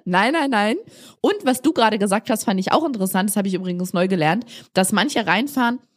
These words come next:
und dann links blinken und das heißt, ich fahre bei der dritten Ausfahrt raus, also wie wenn man auf einer,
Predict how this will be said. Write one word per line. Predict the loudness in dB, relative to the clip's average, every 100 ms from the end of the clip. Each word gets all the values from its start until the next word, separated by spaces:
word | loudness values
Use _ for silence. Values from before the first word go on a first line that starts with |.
| -10 -2
und | 0 2
dann | 2
links | 2 0 -2 -2
blinken | -2 -2 -2
und | -2
das | -2 0
heißt, | -2 -2
ich | -6
fahre | -4 -2
bei | 0
der | 0 0
dritten | 0 -2 -2 -4 -2
Ausfahrt | 0 -2 -2 -2 -2 0
raus, | 2 2 -2 0
also | 0 2 2
wie | 2 2
wenn | 2
man | -2
auf | -2 -2
einer, | -4